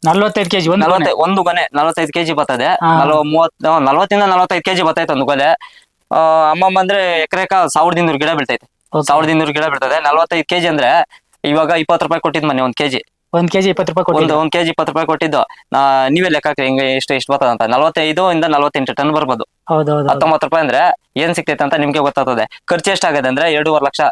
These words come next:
Speaker 2: ಎರಡು ಲಕ್ಷ ಖರ್ಚು ಬರ್ತದೆ. ಒಂದ್ ಅಮ್ಮ ಬಂದ ಎರಡೂವರೆ ಲಕ್ಷ, ಮೂರ್ ಲಕ್ಷನೇ ಇಟ್ಕೊಂಡ್ಬಿಟ್ರಿ.
Speaker 1: ಹೌದು.
Speaker 2: ಮೂರ್ ಲಕ್ಷ ಖರ್ಚು ಬಂದ್ರೆ ಇನ್ ಮಿಕ್ಕಿದ್ ಎಷ್ಟು ಬರ್ತದೆ ಏನಂತ ನಿಮ್ಗೆ ಗೊತ್ತಿರ್ತದೆ ಕ್ಯಾಲ್ಕುಲೇಷನ್.
Speaker 1: ನೋಡಿ ಫ್ರೆಂಡ್ಸ್, ಅಂದ್ರೆ ಒಂದು, ಆ, ರೈತ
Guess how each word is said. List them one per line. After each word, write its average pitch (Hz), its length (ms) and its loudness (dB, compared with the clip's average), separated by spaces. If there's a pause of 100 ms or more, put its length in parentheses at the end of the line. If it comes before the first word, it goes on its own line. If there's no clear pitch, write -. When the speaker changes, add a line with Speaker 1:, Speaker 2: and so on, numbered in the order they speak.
(120)
Speaker 2:
ಎರಡು 143 180 0
ಲಕ್ಷ 151 180 0
ಖರ್ಚು 160 280 -2
ಬರ್ತದೆ. 151 600 0
ಒಂದ್ 151 220 2
ಅಮ್ಮ 151 400 2
ಬಂದ 233 120 2
ಎರಡೂವರೆ 185 440 2
ಲಕ್ಷ, 175 140 0
ಮೂರ್ 202 300 2
ಲಕ್ಷನೇ 196 320 2
ಇಟ್ಕೊಂಡ್ಬಿಟ್ರಿ. 151 380 -2
Speaker 1:
ಹೌದು. - 320 -6
Speaker 2:
ಮೂರ್ 170 140 4
ಲಕ್ಷ 165 160 0
ಖರ್ಚು 165 300 -2
ಬಂದ್ರೆ 165 560 0
ಇನ್ 180 120 2
ಮಿಕ್ಕಿದ್ 208 260 0
ಎಷ್ಟು 196 160 -2
ಬರ್ತದೆ 190 280 2
ಏನಂತ 170 260 0
ನಿಮ್ಗೆ 170 320 -2
ಗೊತ್ತಿರ್ತದೆ 131 420 -4
ಕ್ಯಾಲ್ಕುಲೇಷನ್. 123 560 -4 (220)
Speaker 1:
ನೋಡಿ 202 240 0
ಫ್ರೆಂಡ್ಸ್, 196 300 0
ಅಂದ್ರೆ 190 580 2
ಒಂದು, 180 200 0 (1080)
ಆ, 165 140 4
ರೈತ 202 420 -2